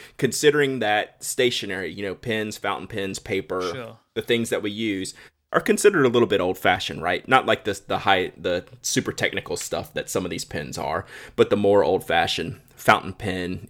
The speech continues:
Speaker 1: inks, inkwells, you know, that's certainly an old-fashioned thing. Can you think of anything old-fashioned that you use?
Speaker 2: Not
Speaker 1: I,
Speaker 2: really.
Speaker 1: but I, I came up with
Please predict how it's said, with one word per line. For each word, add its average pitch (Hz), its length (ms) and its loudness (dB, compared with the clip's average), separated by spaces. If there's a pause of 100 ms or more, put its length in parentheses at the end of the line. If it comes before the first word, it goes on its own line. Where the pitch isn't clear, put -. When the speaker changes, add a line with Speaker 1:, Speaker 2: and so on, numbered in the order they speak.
Speaker 1:
inks, 87 440 -6
inkwells, 82 680 -4
you 135 80 0
know, 95 100 0
that's - 180 -2
certainly 85 220 4
an 85 80 -4
old-fashioned 92 500 0
thing. 95 120 -2
Can 120 140 0
you 135 100 4
think 175 240 4
of 127 120 6
anything 131 360 2
old-fashioned 110 560 4
that 131 180 -4
you 117 80 -2
use? 135 420 0 (1800)
Speaker 2:
Not 151 180 -8 (140)
Speaker 1:
I, 131 120 10
Speaker 2:
really. 131 140 0
Speaker 1:
but 135 120 10
I, 160 180 10 (420)
I 127 100 10
came 165 220 2
up 156 180 2
with 123 280 4